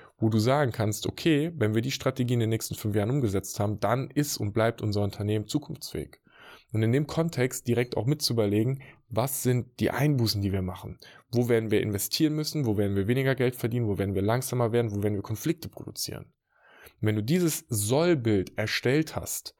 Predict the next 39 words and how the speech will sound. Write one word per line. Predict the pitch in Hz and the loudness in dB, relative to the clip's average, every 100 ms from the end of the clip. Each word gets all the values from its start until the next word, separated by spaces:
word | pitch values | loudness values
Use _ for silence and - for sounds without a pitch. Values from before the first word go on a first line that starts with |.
| - - - | -20 -20 -6
dann | 127 175 | -2 0
ist | 175 | 0
es | 151 | 0
für | - | 2
mich | 139 135 123 | 2 2 0
immer | 113 | 0
Zeit, | - 123 117 | 0 0 0
einen | - | 0
schnellen | - 143 143 | -2 0 0
Prototypen | - 175 170 - - 90 | 2 0 0 -2 -4 -4
mal | 85 - | -6 -6
zu | - | -8
machen. | 87 - - - | -10 -10 -8 -4
Also | 104 | -4
zu | 113 - | -4 -2
überlegen, | 139 135 143 156 156 - _ _ _ _ _ - - - - - _ - | 0 2 2 0 -4 -10 _ _ _ _ _ -14 -14 -20 -20 -20 _ -4
wie, | 143 170 180 185 - _ | 0 2 0 -2 -6 _
wenn | - 120 | -2 2
du | 117 | 2
jetzt | 113 - - | 0 -6 -2
deine | 110 113 | 0 2
I | 107 | 0
T | - 123 | 0 0
beispielsweise | 113 - 104 104 | 0 0 -2 0
modernisierst, | 107 104 104 107 180 196 117 | 0 0 0 0 0 -2 -4
macht | 107 - | -4 -2
Sinn, | 95 | -4
es | 90 | -2
selbst | 101 - 151 | -2 -2 -2
neu | 139 | -2
zu | - | -2
bauen, | 117 113 | 0 0
macht | 101 - | -2 -2
Sinn, | 104 | -2
was | 101 - | -2 -2
einzukaufen, | 143 147 - - 117 117 - 120 - - - - | 0 0 -4 -2 2 2 0 -6 -8 -20 -10 -6
macht | 104 - | -4 -2
es | 101 - | -4 0
Sinn, | 110 107 107 | 2 2 -4